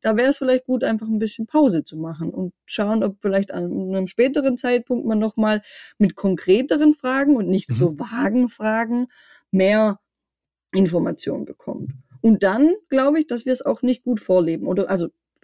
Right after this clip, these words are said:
Speaker 1: einige von uns,
Speaker 2: Ja.
Speaker 1: weil wir unserem Kind selten von unserem Tag erzählen.
Speaker 2: Ah,
Speaker 1: Ich hab das
Speaker 2: okay.
Speaker 1: ganz oft schon, äh, Eltern gefragt, ha-, erzählst du deinem Kind, wenn du's abholst oder zu einem
Speaker 2: Mhm.
Speaker 1: späteren Zeitpunkt, wo es passt,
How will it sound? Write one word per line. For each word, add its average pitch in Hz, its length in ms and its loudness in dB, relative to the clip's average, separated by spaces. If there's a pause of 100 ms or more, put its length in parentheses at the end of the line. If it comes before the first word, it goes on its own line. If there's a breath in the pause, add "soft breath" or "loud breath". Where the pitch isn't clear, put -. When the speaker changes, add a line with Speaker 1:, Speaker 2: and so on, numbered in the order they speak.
(160)
Speaker 1:
einige 190 420 2
von - 220 -10
uns, - 260 -10 (200 soft breath)
Speaker 2:
Ja. - 240 -6
Speaker 1:
weil 185 260 2
wir 262 540 4
unserem 269 340 0
Kind 277 300 2 (360)
selten 233 500 2
von 170 160 -4
unserem 180 400 2
Tag - 240 -10
erzählen. - 500 -14 (360)
Speaker 2:
Ah, 139 300 -2
Speaker 1:
Ich - 40 -2
hab - 80 -2
das 208 160 4
Speaker 2:
okay. 120 300 -6 (200)
Speaker 1:
ganz 254 320 4
oft 277 320 2
schon, 254 380 0
äh, 233 300 -2
Eltern 247 320 2
gefragt, 226 400 -4
ha-, - 80 -8 (100)
erzählst 226 460 0
du 381 100 8
deinem 285 300 2
Kind, 202 440 2
wenn 208 160 0
du's 190 220 -2
abholst 185 460 2
oder 165 180 -2
zu 113 80 0
einem 160 80 2
Speaker 2:
Mhm. - 40 0
Speaker 1:
späteren 220 420 2
Zeitpunkt, 180 420 -4
wo 180 60 -2
es 175 80 -4
passt, 190 320 -6